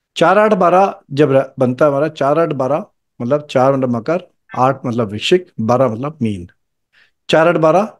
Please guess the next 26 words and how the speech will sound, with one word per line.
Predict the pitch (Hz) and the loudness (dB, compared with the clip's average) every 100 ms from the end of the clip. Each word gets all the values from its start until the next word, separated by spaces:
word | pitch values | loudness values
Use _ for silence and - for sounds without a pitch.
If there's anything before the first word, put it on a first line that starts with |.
| - | -2
ये | |
नॉर्थ | 135 123 156 180 | 2 4 2 2
को | 190 | 4
रिप्रेजेंट | 170 135 127 135 123 | 4 0 -4 -4 -4
करती | 104 - | -8 -8
हैं | 131 208 - _ _ | -10 -10 -14 _ _
और | 139 | 0
ये | 160 | 2
बनता | 151 113 185 | 0 -2 -6
कफ, | 185 123 98 - _ _ _ _ _ _ _ _ _ _ | -6 -6 -8 -14 _ _ _ _ _ _ _ _ _ _
ये | 139 143 | -2 0
कफ | 143 185 - _ - | 0 -2 -4 _ -10
प्रवृत्ति | 147 123 127 120 147 | -8 -2 -2 -2 -4
की | 185 | -4
राशियां | 123 - 110 | -4 -6 -8
बनती | 107 - | -10 -14
हैं। | 113 120 _ _ _ _ _ _ _ _ _ _ 180 | -20 -20 _ _ _ _ _ _ _ _ _ _ 2
Now | 247 277 - | 2 0 -4
ये | 185 165 254 | 0 4 4
इंपॉर्टेंट | 233 202 196 202 | 4 2 2 2
है | 240 | 2
जब | 208 196 | 4 4
हम | 202 208 | 4 2
बात | 170 170 | 0 2
करते | 165 147 180 | 0 0 -2
हैं | 180 208 | -2 -4